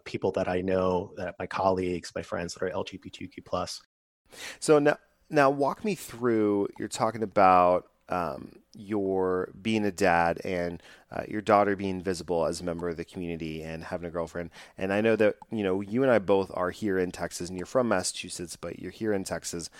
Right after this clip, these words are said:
Speaker 2: So walk me through what the, the, uh, reception has been for her and then also for you as a dad.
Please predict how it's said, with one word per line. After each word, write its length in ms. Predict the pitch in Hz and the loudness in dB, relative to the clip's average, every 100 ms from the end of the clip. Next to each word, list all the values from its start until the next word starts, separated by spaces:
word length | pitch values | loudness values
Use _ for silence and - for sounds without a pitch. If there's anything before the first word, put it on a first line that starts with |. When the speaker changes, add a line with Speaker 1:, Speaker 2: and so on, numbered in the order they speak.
| - - | -20 -12
Speaker 2:
So 140 | - | -6
walk 240 | 110 110 139 | 0 0 0
me 120 | 143 | -4
through 260 | - 123 107 | -4 -4 -4
what 400 | 92 98 92 - | 2 4 4 0
the, 600 | 92 95 95 92 87 87 - _ _ _ - _ _ | -10 -4 -2 -2 -2 -4 -10 _ _ _ -20 _ _
the, 760 | 92 95 98 95 95 92 92 - | -12 -6 -4 -2 -2 -2 -2 -4
uh, 200 | 92 95 - | -4 -6 -4
reception 840 | 117 - 131 110 - 101 87 80 | 0 6 6 6 0 -4 -6 -10
has 300 | - 101 87 | -6 -4 -4
been 560 | - 92 85 82 82 85 _ _ | -4 -4 -4 -8 -10 -12 _ _
for 520 | _ - 101 95 95 | _ -6 -2 0 -2
her 380 | 92 - 101 92 | -2 0 2 2
and 160 | 98 95 | 0 -2
then 100 | 92 | 0
also 320 | 92 - 95 | -2 -2 -6
for 300 | - 92 90 | -8 -8 -8
you 360 | 87 90 90 85 | -6 -6 -4 -2
as 240 | 90 90 | 0 -2
a 40 | |
dad. 440 | 78 76 73 - | -4 -8 -8 -12